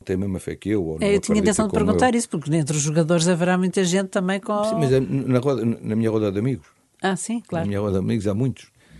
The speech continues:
Speaker 1: E eu costumo sempre dizer, e tenho a felicidade de ter muitos amigos, e muitos deles não são cristãos, quer dizer, alguns até são agnósticos, eh, e são grandes amigos meus.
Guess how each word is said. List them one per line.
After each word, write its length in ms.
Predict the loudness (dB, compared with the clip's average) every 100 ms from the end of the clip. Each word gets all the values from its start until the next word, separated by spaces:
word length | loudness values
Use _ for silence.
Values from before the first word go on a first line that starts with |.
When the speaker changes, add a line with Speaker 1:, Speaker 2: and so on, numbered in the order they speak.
| -20 _
Speaker 1:
E 80 | -4
eu 100 | -2
costumo 260 | -2 -6 -4
sempre 320 | -4 -2 -4
dizer, 280 | -2 0 0
e 120 | -2
tenho 240 | -4 -4
a 40 | -6
felicidade 460 | -8 -6 -4 -4
de 60 | -6
ter 120 | -6
muitos 260 | -4 -4 -4
amigos, 280 | -6 -6 -6
e 120 | -8 -10 -20 -14
muitos 300 | -8 -6 -6
deles 160 | -6 -6
não 120 | -6
são 120 | -8
cristãos, 460 | -12 -14 -18 -20 -20
quer 140 | -20
dizer, 140 | -12 -10
alguns 220 | -8 -8
até 220 | -10 -10
são 240 | -14 -16 -16 -18
agnósticos, 540 | -18 -16 -16 -18 -20 -20 _ -20 _ _ _
eh, 180 | -10 -8
e 60 |
são 180 | -8 -6
grandes 300 | -2 -2 -2
amigos 240 | -6 -8 -8
meus. 240 | -12 -14